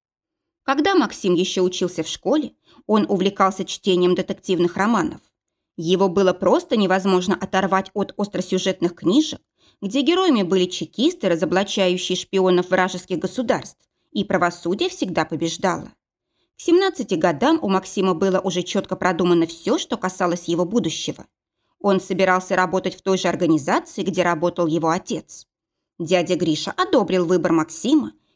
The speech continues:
и даже вызвался похлопотать за него. На самом деле попасть в К Г Б для Максима и без этого не составило бы большого труда.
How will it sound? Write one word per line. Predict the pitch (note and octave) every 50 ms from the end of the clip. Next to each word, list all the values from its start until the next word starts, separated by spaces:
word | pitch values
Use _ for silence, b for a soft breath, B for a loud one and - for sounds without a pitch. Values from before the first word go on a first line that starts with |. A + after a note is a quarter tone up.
| _ -
и | G3+
даже | E3+ G3+ F#3+ F3+ E3 F3 D#3
вызвался | C3 G#3 D#4+ F4 E4 A#3 G#3+ A3 G3
похлопотать | - - F#3 - F#3+ F3+ - F#3 F3+ - F3 E3+ D#3 -
за | F3
него. | E3 G3 A#3+ A#3 A#3 - - - _ _ _ _ _ _ _ _ _ _ _
На | - G#3+ D4+
самом | - - A#4 G4 C4+ F#3+ F3
деле | D#3+ F3+ C#4+ D#4+ D4 G#3+
попасть | - F#3 F#3 - F#3+ F#3+ F#3 -
в | - -
К | F#3
Г | E3 F3 F3
Б | D3+ C3+ A3+ E4
для | D#4+ B3 G#3
Максима | F#3 F#3+ - - - - F#3 E3 C#3 - - - _ _ _ _ _
и | - G#3
без | E3+ F#3+ F3 D#3 -
этого | - C#4+ F4 - D4 G3+
не | F#3+ F#3 F#3+
составило | F#3 F#3+ F#3+ - - - F3+ E3 F3 F3
бы | E3+ F#3 E3+
большого | F3+ F3+ F#3 - - - F3+ E3 -
труда. | - F#3+ A#3 B3 G#3 F#3 -